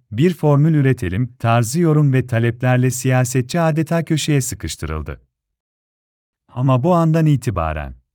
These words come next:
ortak geleceğimizin ve ortak çıkarlarımızın korunması için kurumları aşındıran, kuralları önemsizleştiren aktör ve faktörlere "one minute" demek için bir şansımız daha var.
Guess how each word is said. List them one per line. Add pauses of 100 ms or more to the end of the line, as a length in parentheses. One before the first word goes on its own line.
(1200)
ortak
geleceğimizin
ve
ortak
çıkarlarımızın
korunması
için (1300)
kurumları
aşındıran, (140)
kuralları
önemsizleştiren
aktör
ve
faktörlere
"one
minute" (1400)
demek
için
bir
şansımız
daha
var.